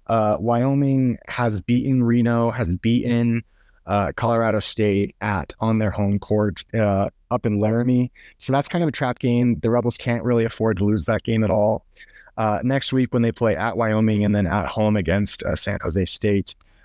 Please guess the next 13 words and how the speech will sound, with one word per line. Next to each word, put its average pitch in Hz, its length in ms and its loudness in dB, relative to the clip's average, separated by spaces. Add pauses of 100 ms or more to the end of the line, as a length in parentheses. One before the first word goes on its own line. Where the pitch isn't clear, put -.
(100)
uh, 104 200 0
the 113 120 0
Rebels 117 300 0
are 110 60 -2
gonna 87 140 0
have 82 280 -6
to 101 80 -2
win 76 200 -2
both 71 260 -6
of - 80 -8
those 65 220 -6
games. 62 440 -10 (460)
And 110 540 0